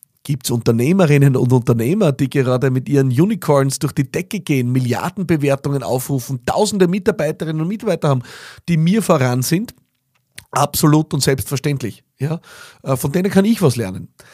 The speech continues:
Das heißt, Track Record ist kein, äh, kein, keine feste Messgröße, sondern Track Record orientiert sich immer an den Menschen, denen du dienen willst. Und deswegen ist die Frage, äh, ob dein Track Record gut genug ist,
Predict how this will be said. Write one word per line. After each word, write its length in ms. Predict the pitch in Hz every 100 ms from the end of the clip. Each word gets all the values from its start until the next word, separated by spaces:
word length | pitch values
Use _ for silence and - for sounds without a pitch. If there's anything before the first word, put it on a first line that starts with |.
| - - _
Das 140 | -
heißt, 180 | 175 214
Track 300 | - 202 -
Record 340 | 202 196 202 196
ist 400 | 190 - _ -
kein, 640 | 139 127 147 196 202 - _ _ _ _ _ - -
äh, 240 | 113 90 -
kein, 480 | - 139 170 175 156
keine 240 | - 156 175
feste 460 | - 196 - 196
Messgröße, 720 | 160 175 - - 110 - 110 -
sondern 300 | - 143 139
Track 280 | 139 156 147 185
Record 440 | 165 180 170 -
orientiert 460 | 139 147 143 180 185
sich 220 | 180 -
immer 400 | 196 208 214 208 - - -
an 240 | - 147 139
den 240 | 156 175
Menschen, 540 | 147 165 - 170 156
denen 320 | - 131 139 123
du 260 | 131 - -
dienen 340 | 135 127 110
willst. 340 | 101 92 - -
Und 240 | 123 123
deswegen 420 | 135 135 156 143 _ _ _ _ -
ist 160 | - 160
die 80 | 170
Frage, 460 | - 92 143 165 156 - - -
äh, 140 | 135
ob 260 | 101 156 -
dein 160 | 156
Track 240 | 151 175 185
Record 340 | 170 170 -
gut 220 | 202 196
genug 400 | - 160 202 -
ist, 220 | 170 185